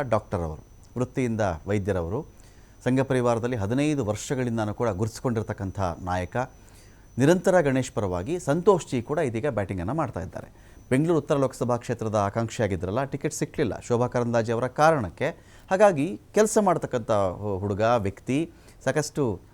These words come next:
ಆ, ಆರೋಗ್ಯ ಶಿಬಿರಗಳನ್ನು ಮಾಡಿರ್ತಕ್ಕಂಥ ಹುಡುಗ, ಅದು ಇಂಥ ಹುಡುಗನಿಗೆ ಟಿಕೆಟ್ ಮಿಸ್ ಆಯ್ತಲ್ಲ ಅಂಥೇಳಿ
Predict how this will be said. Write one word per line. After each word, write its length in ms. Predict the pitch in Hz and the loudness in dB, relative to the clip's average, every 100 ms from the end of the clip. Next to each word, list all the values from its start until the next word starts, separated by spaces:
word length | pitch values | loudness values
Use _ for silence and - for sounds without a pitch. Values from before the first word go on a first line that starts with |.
| - | -6
ಆ, 40 | 107 107 104 95 82 113 | 0 2 2 0 0 2
ಆರೋಗ್ಯ 240 | 135 131 | 2 0
ಶಿಬಿರಗಳನ್ನು 640 | - 123 143 135 131 127 | 0 4 4 4 2 0
ಮಾಡಿರ್ತಕ್ಕಂಥ 580 | 110 110 107 104 101 95 | 0 0 -2 -6 -6 -6
ಹುಡುಗ, 280 | 87 90 87 | -6 -6 -2
ಅದು 480 | 110 - - - 185 | -2 -4 -12 -8 -4
ಇಂಥ 220 | 202 208 | 0 4
ಹುಡುಗನಿಗೆ 420 | 185 165 160 156 | 4 4 2 0
ಟಿಕೆಟ್ 260 | 143 139 123 | -2 -2 -2
ಮಿಸ್ 200 | 120 - | -2 0
ಆಯ್ತಲ್ಲ 320 | 113 104 101 | 0 0 -2
ಅಂಥೇಳಿ 500 | 92 87 135 117 | -4 -2 -2 -2